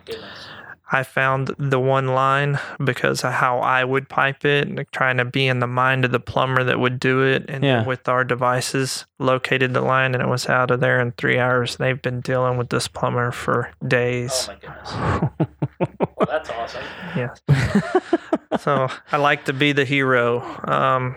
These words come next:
Speaker 2: we also specialize, like, in, uh, sewer gas smell that you can't figure out. Um, we would smoke test. Um, been in multi-story buildings,
Speaker 3: Mm-hmm.
Speaker 2: four-story building, could smoke the, mo-,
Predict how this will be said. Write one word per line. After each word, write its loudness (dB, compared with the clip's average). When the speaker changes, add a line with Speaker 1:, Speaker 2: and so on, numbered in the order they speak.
Speaker 2:
we 2
also 0
specialize, 0
like, 0
in, -2
uh, 2
sewer -2
gas 2
smell 0
that -2
you -2
can't -2
figure 0
out. 0
Um, 0
we 2
would 0
smoke 0
test. -2
Um, -2
been 2
in 0
multi-story 0
buildings, 0
Speaker 3:
Mm-hmm. -4
Speaker 2:
four-story 2
building, 0
could -8
smoke -2
the, 0
mo-, 2